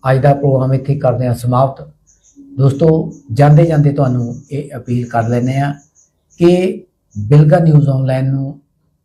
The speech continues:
ਜੇ ਤੁਸੀਂ YouTube ਤੇ ਦੇਖ ਰਹੇ ਹੋ, ਅਜੇ ਤੱਕ ਸਬਸਕ੍ਰਾਈਬ ਨਹੀਂ ਕੀਤਾ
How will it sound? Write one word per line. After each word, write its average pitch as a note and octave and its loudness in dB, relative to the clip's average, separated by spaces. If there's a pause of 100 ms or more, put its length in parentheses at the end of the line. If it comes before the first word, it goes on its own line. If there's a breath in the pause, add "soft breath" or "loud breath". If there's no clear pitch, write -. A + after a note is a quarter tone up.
(280)
ਜੇ B2+ 0
ਤੁਸੀਂ C#3+ 2
YouTube A#2 -2
ਤੇ D3 0
ਦੇਖ C#3+ 2
ਰਹੇ C#3+ 0
ਹੋ, C#3+ -2 (1300)
ਅਜੇ B2 2
ਤੱਕ A#2+ 0
ਸਬਸਕ੍ਰਾਈਬ C3 -2
ਨਹੀਂ C3+ 2
ਕੀਤਾ D3+ -2